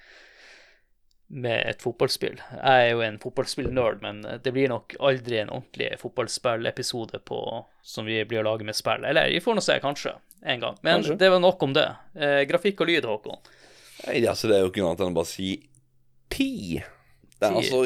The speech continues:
Speaker 2: grafikken er så flawless, eh, lyden har vi snakket om, det er, det er så mye bra soundtrack. Eh, det gis jo ut på vinyl,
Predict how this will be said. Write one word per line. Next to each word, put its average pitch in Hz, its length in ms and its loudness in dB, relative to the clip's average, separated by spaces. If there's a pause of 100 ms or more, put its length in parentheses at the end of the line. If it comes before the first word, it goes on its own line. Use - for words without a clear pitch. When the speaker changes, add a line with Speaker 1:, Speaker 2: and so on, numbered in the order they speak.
Speaker 2:
grafikken 139 840 -2
er 117 160 0
så 117 180 0
flawless, 110 680 -2 (260)
eh, 101 340 2
lyden 95 580 -6
har 98 120 -4
vi 95 80 -4
snakket - 340 -6
om, - 140 -6
det - 160 2
er, 90 480 2
det 87 80 2
er 87 80 -2
så 104 160 -2
mye 85 240 -2
bra 78 200 -2
soundtrack. 90 520 -2
Eh, 90 320 0 (400)
det 110 160 -2
gis 104 180 -4
jo 107 80 6
ut 104 140 -2
på 113 100 -2
vinyl, 104 680 -2